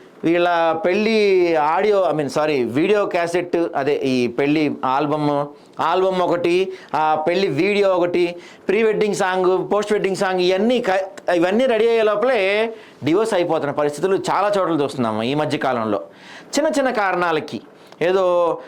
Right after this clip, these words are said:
రిమోట్ ఇవ్వలేదనో, లేకపోతే ఫోన్ పాస్వర్డ్ చెప్పలేదనో, ఈ, ఈ రూమ్లో కాకుండా పక్క రూమ్లోకి వెళ్ళి ఫోన్ మాట్లాడుతున్నానో, ఏదో ఒకటి చిన్న చిన్న కారణాలకి జంటలు విడిపోతున్నారు.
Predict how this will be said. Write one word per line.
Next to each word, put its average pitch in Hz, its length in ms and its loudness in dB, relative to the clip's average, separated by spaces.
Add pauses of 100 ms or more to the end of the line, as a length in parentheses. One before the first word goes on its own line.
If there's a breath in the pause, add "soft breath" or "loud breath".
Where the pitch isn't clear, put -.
(160 loud breath)
రిమోట్ 190 360 0
ఇవ్వలేదనో, 165 480 0 (440 loud breath)
లేకపోతే 175 300 0 (120)
ఫోన్ 196 260 2
పాస్వర్డ్ 180 440 0
చెప్పలేదనో, 156 500 0 (460 loud breath)
ఈ, 160 100 0 (140)
ఈ - 100 4
రూమ్లో 208 260 2
కాకుండా 196 280 -2
పక్క 175 120 -4
రూమ్లోకి 196 300 0
వెళ్ళి 160 200 -2
ఫోన్ 180 220 0
మాట్లాడుతున్నానో, 160 560 -2 (480 loud breath)
ఏదో 330 240 2
ఒకటి 180 220 -2 (180)
చిన్న 320 220 0 (120)
చిన్న 294 140 0 (140)
కారణాలకి 208 540 0 (840 loud breath)
జంటలు 175 340 0
విడిపోతున్నారు. 120 540 -2